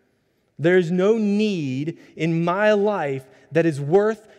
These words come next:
the sacrifice of the sacredness of another." There is no desire in you and I's life that it's worth to, to sacrifice the sacred, the sacredness of someone else, to, to sacrifice the image-bearing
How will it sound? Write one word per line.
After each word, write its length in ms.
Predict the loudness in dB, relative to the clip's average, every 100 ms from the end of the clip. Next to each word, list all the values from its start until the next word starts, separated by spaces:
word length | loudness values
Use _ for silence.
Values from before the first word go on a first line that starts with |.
| -10
the 80 | -10
sacrifice 1080 | -6 -2 0 0 -2 -2 -2 0 -2 -8 -20 _
of 100 | -6
the 80 | -6
sacredness 640 | -4 -4 -4 -4 -8 -10
of 100 | -10
another." 420 | -8 -8 -10 -14 -18 _ _ _ _ _ _ _ _ _ _ _ _ _ _ _ _ 0
There 160 | 4
is 140 | 4 2
no 300 | 2 2 2
desire 720 | -4 -4 -2 0 2 4 4
in 160 | 0 0
you 180 | 0
and 80 | 0
I's 240 | 0 -4 -4
life 480 | -4 -6 -8 -14 _ _ -2
that 120 | -2
it's 160 | 0 -4
worth 480 | 0 0 0 -4 -12 -20 _
to, 140 | -8 -8 -8 -18 -16 -8
to 380 | -2 0 0
sacrifice 760 | -2 -6 -2 0 -2 -2 -4 -4
the 80 | -10
sacred, 720 | -8 -6 -6 -8 -10 -14 -14
the 100 | -14
sacredness 460 | -6 -6 -6 -8 -12
of 100 | -14
someone 260 | -12 -10 -10
else, 200 | -12 -8
to, 160 | -8
to 300 | -8 -14 -16
sacrifice 720 | -2 0 0 -2 0 -2 -2 -6 -20 -10
the 200 | -6 0
image-bearing 1000 | 2 2 0 -2 0 0 0 -4 -6